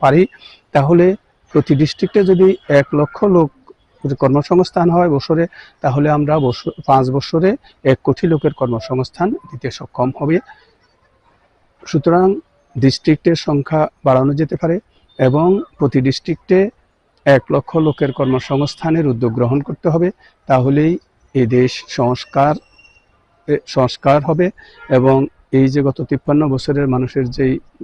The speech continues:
গণ আকাঙ্ক্ষা ছিল, সে আকাঙ্ক্ষা পূরণ হবে। সুতরাং সংস্কার শুধু রাজনৈতিক সংস্কার করলেই হবে না, সংস্কারের পাশাপাশি ম-, জনসাধারণের, এ,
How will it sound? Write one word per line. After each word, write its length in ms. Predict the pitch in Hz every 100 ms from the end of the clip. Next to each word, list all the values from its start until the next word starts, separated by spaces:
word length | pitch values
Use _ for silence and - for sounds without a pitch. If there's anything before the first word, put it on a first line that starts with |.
| - 139
গণ 220 | 123 127
আকাঙ্ক্ষা 540 | 123 135 - 156 180
ছিল, 220 | - 170 220 - - -
সে 120 | 135
আকাঙ্ক্ষা 400 | 117 127 117 123
পূরণ 300 | - 117 107
হবে। 200 | 110 107 _ _ _ _ _ _ _ _ _ _ -
সুতরাং 440 | - 120 143 156 160 - _ _ _ _ _ - - - - -
সংস্কার 520 | 127 131 - 147 160 - _ _ -
শুধু 260 | 139 131
রাজনৈতিক 480 | 139 127 120 127 131
সংস্কার 420 | - 147 - 156
করলেই 360 | 151 143 139 139
হবে 200 | 143 147
না, 120 | 147 - _ _ _
সংস্কারের 560 | - 131 127 - 143 131 -
পাশাপাশি 640 | 127 - 147 143 160 156 - _ _ _ 120
ম-, 80 | 139 _ 143
জনসাধারণের, 760 | 135 139 - 151 160 156 156 - - _ _ _ 139
এ, 240 | 131 131